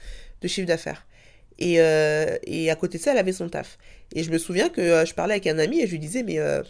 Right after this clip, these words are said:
c'est ouf parce que elle, je comprends pas pourquoi elle est pas à temps plein sur sa marque. Parce que honnêtement, de ce que je vois, ça cartonne. » Et là, c'est juste sur la Happy fifty. Alors, j'imagine même pas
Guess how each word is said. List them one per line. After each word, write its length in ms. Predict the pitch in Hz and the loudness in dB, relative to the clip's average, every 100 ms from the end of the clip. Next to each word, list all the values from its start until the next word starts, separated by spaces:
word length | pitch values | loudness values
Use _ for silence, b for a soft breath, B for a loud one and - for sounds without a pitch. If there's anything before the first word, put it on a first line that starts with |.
| - - | -14 -8
c'est 200 | - 165 | -6 -2
ouf 120 | 330 | -4
parce 160 | - 185 | -4 -4
que 80 | - | -2
elle, 140 | 247 | -2
je 60 | - | -2
comprends 320 | 180 - 151 | -8 -6 -2
pas 160 | 254 285 | 0 -2
pourquoi 360 | 214 - 214 | -4 0 2
elle 240 | 190 160 156 | 4 2 0
est 40 | |
pas 160 | 185 175 | 0 0
à 40 | |
temps 160 | 170 170 | -2 -4
plein 160 | 190 | -4
sur 120 | 185 160 | -4 -6
sa 140 | 151 | -4
marque. 300 | 202 294 - B B B B | -4 -6 -10 B B B B
Parce 160 | 170 - | -6 -4
que 180 | 175 - | -8 0
honnêtement, 500 | 214 214 - 202 254 | 2 2 0 0 -2
de 100 | 185 | -2
ce 80 | - | -6
que 140 | 170 | -6
je 100 | 160 | -6
vois, 420 | 151 170 220 - - | -6 -2 -2 -2 -8
ça 400 | - - 208 - - | -8 -2 -2 -2 -6
cartonne. » 460 | 262 - 269 196 - B B 170 | -6 -2 -2 -2 -8 B B 2
Et 100 | 170 | 4
là, 140 | 208 | 4
c'est 180 | 220 180 | 4 -4
juste 240 | 175 220 | -4 -4
sur 100 | 202 | -2
la 100 | 185 | -2
Happy 160 | 180 202 | -2 -6
fifty. 360 | 233 - 269 | -12 -6 -2
Alors, 160 | 190 165 | 0 -2
j'imagine 380 | 165 165 165 165 | -4 -4 -2 -2
même 180 | 165 175 | -2 0
pas 240 | 220 | 0